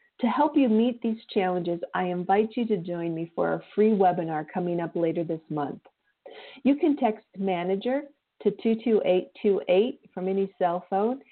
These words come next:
and you'll get a private invitation directly to your mailbox. So text manager to two two eight two eight and sign up for the free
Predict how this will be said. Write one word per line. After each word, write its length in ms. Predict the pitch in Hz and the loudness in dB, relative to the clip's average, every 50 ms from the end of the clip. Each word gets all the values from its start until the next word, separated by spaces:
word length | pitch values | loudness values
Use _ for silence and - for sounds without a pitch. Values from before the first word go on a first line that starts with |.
| _ _ _ _ _ _ | _ _ _ _ _ _
and 200 | 180 196 208 208 | 2 2 4 6
you'll 200 | 208 214 214 226 | 6 6 4 4
get 360 | 220 214 190 180 180 - - _ _ - | 2 2 2 2 0 0 -4 _ _ -6
a 360 | - 180 175 175 170 170 170 - _ | -4 -4 -4 -6 -8 -10 -10 -14 _
private 440 | - - 208 202 208 214 240 240 233 - | -6 -2 0 0 2 2 0 -2 -2 -2
invitation 840 | 196 190 185 180 185 - 190 170 170 170 - 175 170 160 170 180 _ _ | -4 -4 -4 -6 -6 -4 -4 -4 -4 -4 -6 -6 -8 -6 -8 -12 _ _
directly 540 | - 175 165 160 170 165 165 - 165 165 165 - - | -2 -2 0 0 -2 -2 -2 -2 -2 -2 -4 -4 -4
to 280 | 165 160 156 156 156 - | -4 -2 -2 -2 -4 -4
your 240 | - 165 160 156 156 | -4 -4 -2 -2 -2
mailbox. 580 | 156 160 156 156 - - - - - - - - - - _ _ _ _ _ _ _ _ _ _ _ _ _ _ _ _ _ _ _ _ _ - - - - - | -2 -2 -2 -2 0 0 0 0 0 -4 -6 -10 -18 -20 _ _ _ _ _ _ _ _ _ _ _ _ _ _ _ _ _ _ _ _ _ -20 -20 -16 -2 0
So 120 | 196 170 170 - - | 0 0 0 0 0
text 240 | - - - - - - | 0 0 -2 -6 -4 0
manager 520 | 196 185 180 185 196 202 202 247 262 277 277 - _ _ - | 2 2 4 4 4 4 4 2 0 0 -2 -8 _ _ -2
to 80 | - 190 | -2 -2
two 200 | 190 - 214 214 214 | 0 -2 -2 -2 0
two 180 | - 208 196 190 | 2 2 4 4
eight 220 | 185 202 240 - - _ - - | 4 2 2 0 -4 _ -4 -2
two 160 | 214 202 208 | 2 2 4
eight 280 | 220 254 294 392 - - _ _ _ _ _ - | 4 2 0 -2 -6 -8 _ _ _ _ _ -4
and 120 | 190 190 190 - | -2 -2 -2 -2
sign 260 | - 190 175 175 170 | 0 0 0 0 -2
up 220 | 170 170 160 - - - | -2 -4 -4 -6 -8 -8
for 160 | 175 170 165 | -6 -4 -4
the 120 | 165 170 160 - - | -4 -6 -8 -10 -8
free 300 | 165 156 156 156 156 | -6 -6 -4 -6 -6